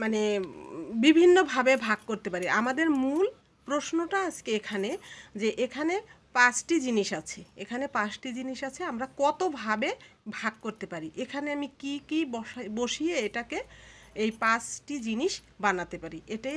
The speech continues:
আমাদের মূল আজকে আলোচনার বিষয়। তো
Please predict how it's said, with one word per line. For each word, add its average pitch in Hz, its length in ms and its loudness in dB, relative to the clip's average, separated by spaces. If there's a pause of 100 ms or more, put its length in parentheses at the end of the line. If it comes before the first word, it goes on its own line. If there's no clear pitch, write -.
আমাদের 240 260 -4 (380)
মূল 262 220 2 (480)
আজকে 220 260 -4 (2500)
আলোচনার 240 500 6 (100)
বিষয়। - 280 -2 (1500)
তো 302 120 4